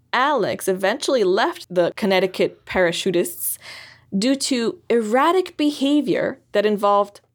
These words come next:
punching one skydiver for touching his equipment and groping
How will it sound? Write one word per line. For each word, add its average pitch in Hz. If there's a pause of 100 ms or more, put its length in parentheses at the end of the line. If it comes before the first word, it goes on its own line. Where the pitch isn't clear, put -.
(200)
punching 320
one 269
skydiver 190
for 175
touching 185
his 175
equipment - (580)
and 226
groping 185